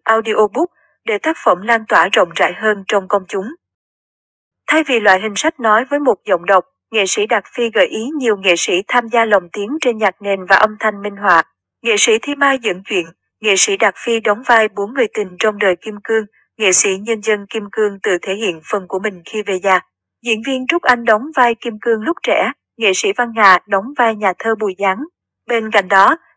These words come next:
nghệ sĩ nhân dân Kim Xuân, nghệ sĩ ưu tú Hữu Châu và nghệ sĩ ưu tú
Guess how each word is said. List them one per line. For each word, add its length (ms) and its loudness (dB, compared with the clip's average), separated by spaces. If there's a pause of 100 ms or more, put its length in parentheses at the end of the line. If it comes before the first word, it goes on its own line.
nghệ 140 0
sĩ 260 2
nhân 260 -2
dân 220 0
Kim 220 -6
Xuân, 300 0 (320)
nghệ 160 2
sĩ 180 2
ưu 140 0
tú 340 -2
Hữu 200 2
Châu 280 0
và 180 2
nghệ 140 0
sĩ 160 -2
ưu 180 -2
tú 100 -4